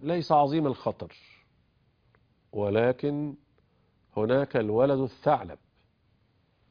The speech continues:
وهناك الولد الألعبان، وهناك الولد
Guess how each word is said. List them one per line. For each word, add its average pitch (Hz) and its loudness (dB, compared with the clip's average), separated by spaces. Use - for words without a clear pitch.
وهناك 107 -2
الولد 127 0
الألعبان، 107 -2
وهناك 151 -2
الولد 139 2